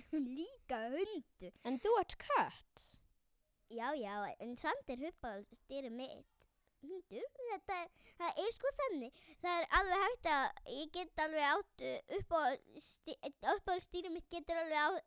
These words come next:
Speaker 1: verið páfagaukur þó ég á ekki páfagauk.
Speaker 2: <laughs>
Speaker 1: Bara, sko, bráðum kemur hrekkjavaka.
Speaker 2: Mhm, það er tuttugasta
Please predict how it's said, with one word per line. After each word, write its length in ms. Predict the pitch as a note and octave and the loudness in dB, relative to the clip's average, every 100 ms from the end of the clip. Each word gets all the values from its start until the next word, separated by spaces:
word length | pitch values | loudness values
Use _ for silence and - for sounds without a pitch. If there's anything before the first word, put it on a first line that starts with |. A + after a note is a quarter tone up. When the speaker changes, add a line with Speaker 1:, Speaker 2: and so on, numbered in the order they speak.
| C4+ | -2
Speaker 1:
verið 280 | D#4 D#4+ D#4+ | 0 0 2
páfagaukur 800 | E4+ C5+ A#4+ E4+ D4 C4 C#4+ D#4 | 4 4 2 -4 -8 -6 -6 -4
þó 100 | F4+ | -2
ég 140 | E4 | 2
á 140 | D4+ | 2
ekki 260 | G4 G#4+ D#4 | 2 0 -2
páfagauk. 1400 | - A4 C5 C5 - G#4 - D#4+ C4+ F4+ A#3+ - C#4+ A#3 | 8 8 8 2 0 0 2 4 2 0 -2 -4 -6 -6
Speaker 2:
<laughs> 0 | - - - - - - - | -12 -20 -20 -20 -20 -20 -20
Speaker 1:
Bara, 200 | G#3 F#3 F3+ - F#4+ F#4+ F4 | -20 -20 -20 -20 -20 -20 -20
sko, 280 | - - D4+ - _ _ _ - | -12 -4 -2 -4 _ _ _ -4
bráðum 520 | D#4+ D4+ F4+ F#4+ A4+ A#4 | 4 6 6 4 0 0
kemur 360 | - F#4 A4+ - | 0 0 -2 2
hrekkjavaka. 920 | F#4+ B4 - C4 A#3 A3+ - G#3 G#3 - - - - | 2 2 -2 -6 -4 -6 -8 -10 -10 -12 -20 -16 -6
Speaker 2:
Mhm, 560 | B3+ B3+ C4 C#4+ E4+ F4 | -6 -4 -4 -2 -4 -6
það 320 | - D4 C#4+ | 2 4 4
er 320 | C#4+ C#4 C#4 C4+ - _ | 4 2 0 -4 -10 _
tuttugasta 1600 | - - - F4+ - - - - - E4 E4 E4 E4+ - - D#4 | -18 -10 -2 -2 -2 -8 -20 -20 -6 -2 4 2 2 -8 -4 -2